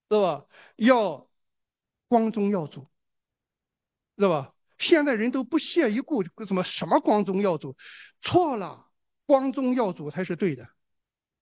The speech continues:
对吧？为什么我们要光宗耀祖？因为我们的生命是从他来的，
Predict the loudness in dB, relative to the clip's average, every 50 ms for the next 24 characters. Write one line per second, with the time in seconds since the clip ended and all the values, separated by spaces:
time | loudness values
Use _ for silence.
0 | _ _ _ _ _ _ -6 -4 -4 -4 -6 -8 _ _ -20 -20 -8 0 4 4
1 | 6 6 4 0 0 -4 -6 -6 -4 -4 -4 -2 0 0 -2 -2 -2 -2 -2 -2
2 | -2 -4 -2 -2 -2 0 0 0 -2 -4 -6 -10 -10 -10 -12 _ _ _ _ _
3 | _ _ _ _ _ _ _ _ _ _ _ _ _ _ _ _ _ _ _ _
4 | _ _ _ _ _ _ _ -20 -20 -20 -20 -20 -6 0 2 4 6 6 4 2
5 | 0 0 0 0 0 0 0 -2 -2 -4 -6 -6 -6 -2 0 0 0 2 2 0
6 | 0 -2 -4 -8 -8 -6 -6 -8 -6 -6 -6 -6 -6 -6 -8 -8 -10 -12 -14